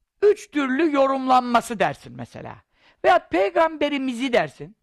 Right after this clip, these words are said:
üç türlü yorumlayanlar dersin, bir şey dersin.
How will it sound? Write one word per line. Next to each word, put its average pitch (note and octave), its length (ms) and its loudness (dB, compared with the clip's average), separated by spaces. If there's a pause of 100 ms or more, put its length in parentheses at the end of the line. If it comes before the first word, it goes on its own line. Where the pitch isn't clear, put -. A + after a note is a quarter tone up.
(960)
üç G#4+ 240 0
türlü D4+ 340 -2
yorumlayanlar B3+ 1120 0
dersin, - 340 -6
bir - 60 -18
şey A#3+ 160 -2
dersin. D#3+ 320 -8